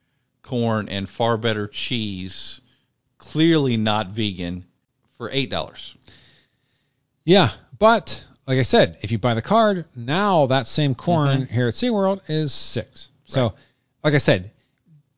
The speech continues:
Speaker 2: they, I, I think they fall under the, like, the, like, I, I use this analogy, uh, at the event, where same thing as a one-day ticket to Disney World, right? The Magic Kingdom.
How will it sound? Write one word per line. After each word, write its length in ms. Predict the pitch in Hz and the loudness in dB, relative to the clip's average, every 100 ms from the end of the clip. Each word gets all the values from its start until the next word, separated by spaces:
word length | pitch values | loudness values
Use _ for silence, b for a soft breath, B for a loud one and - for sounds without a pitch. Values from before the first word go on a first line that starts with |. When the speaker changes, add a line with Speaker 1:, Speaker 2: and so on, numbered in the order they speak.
| _ | _
Speaker 2:
they, 260 | - 202 233 - | 4 4 4 2
I, 220 | 175 160 - - | 0 0 -4 0
I 100 | 165 | 2
think 320 | 220 240 - | 4 0 2
they 400 | 165 165 180 185 147 - - | 2 4 4 2 -6 -12 -2
fall 320 | 156 151 143 | 2 2 2
under 260 | 143 139 131 | 2 2 2
the, 360 | 131 131 127 | 2 2 0
like, 220 | 117 117 - | -2 -4 -2
the, 340 | 117 110 98 98 - | -2 0 -2 -8 -8
like, 140 | 127 | -4
I, 120 | 117 113 | -2 -2
I 100 | 123 | -2
use 320 | 120 123 131 | -2 -2 0
this 180 | 120 - | 0 -2
analogy, 720 | 113 113 110 101 104 98 98 | -4 -2 -4 -4 -4 -4 -6
uh, 140 | 98 98 | -8 -6
at 160 | 113 107 | -6 -6
the 120 | 101 | -6
event, 300 | 92 117 87 b b b b b - | -4 -6 -6 b b b b b -6
where 280 | 113 110 110 | -2 -2 -2
same 240 | - 147 | 0 0
thing 260 | 127 135 127 | 0 -2 0
as 200 | 113 107 | -2 -2
a 100 | 107 | -2
one-day 320 | 110 117 110 | 0 0 0
ticket 300 | - 104 104 | -2 -4 -4
to 80 | 92 | -2
Disney 300 | 117 104 87 | -2 -2 -4
World, 180 | 78 | -8
right? 220 | 85 117 101 | -6 -6 -4
The 80 | 104 | -2
Magic 240 | 110 101 | -2 -2
Kingdom. 360 | - 101 82 | -8 -8 -10